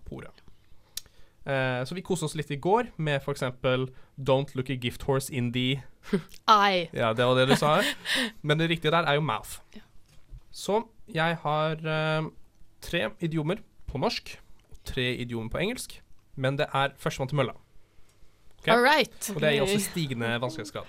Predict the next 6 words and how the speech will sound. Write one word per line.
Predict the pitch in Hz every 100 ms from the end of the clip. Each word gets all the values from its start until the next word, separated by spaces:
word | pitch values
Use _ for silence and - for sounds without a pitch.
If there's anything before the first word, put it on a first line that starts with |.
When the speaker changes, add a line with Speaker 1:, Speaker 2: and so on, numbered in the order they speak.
| - - - -
Speaker 3:
Oi. | 214 190 180 - - - - - - -
Speaker 1:
Så | - 151
da | 143 147 - - - 190
begynner | 135 139 127
vi | 117
her. | 127 117